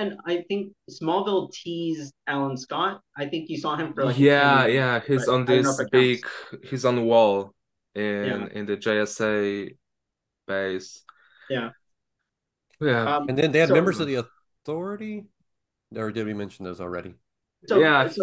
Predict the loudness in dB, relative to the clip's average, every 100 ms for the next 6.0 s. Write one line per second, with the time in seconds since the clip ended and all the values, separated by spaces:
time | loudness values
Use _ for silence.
0 | -2 -2 2 2 2 0 0 -4 -4 -4
1 | -2 -2 -2 -4 -4 -2 -4 -6 -4 -2
2 | -4 -2 -2 0 0 2 2 0 -2 -4
3 | -4 -4 -4 -6 -6 -6 -6 -10 -10 -14
4 | -16 -14 -14 -14 _ -4 0 2 2 2
5 | 2 0 -2 -4 -6 -8 -4 -2 -2